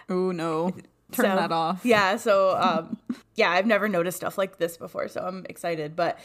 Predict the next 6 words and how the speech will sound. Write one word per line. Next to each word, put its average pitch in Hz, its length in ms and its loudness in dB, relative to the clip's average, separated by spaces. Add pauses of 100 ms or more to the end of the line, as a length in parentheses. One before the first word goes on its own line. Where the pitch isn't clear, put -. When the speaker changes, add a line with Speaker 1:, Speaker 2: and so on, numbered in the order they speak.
(300)
Speaker 2:
I 214 80 6
also 220 220 2
noticed 233 600 0 (100)
after 214 360 0
they 247 240 2
lose 214 500 -4